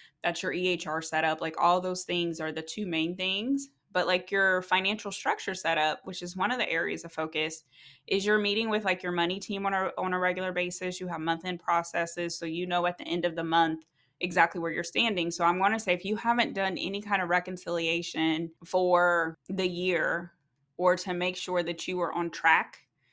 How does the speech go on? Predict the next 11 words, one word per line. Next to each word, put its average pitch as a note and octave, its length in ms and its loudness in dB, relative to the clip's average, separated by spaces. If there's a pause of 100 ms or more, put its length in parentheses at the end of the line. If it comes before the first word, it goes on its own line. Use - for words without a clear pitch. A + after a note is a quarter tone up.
(180)
to F3+ 100 -4
hit G3 260 -4
your A3 100 2
financial G#3+ 460 0
goals, A3 580 -2 (280)
or G3 100 -2
you're G3 240 2
not - 280 2
connecting F#3+ 640 -2
the F3+ 100 -2
dots E3 560 2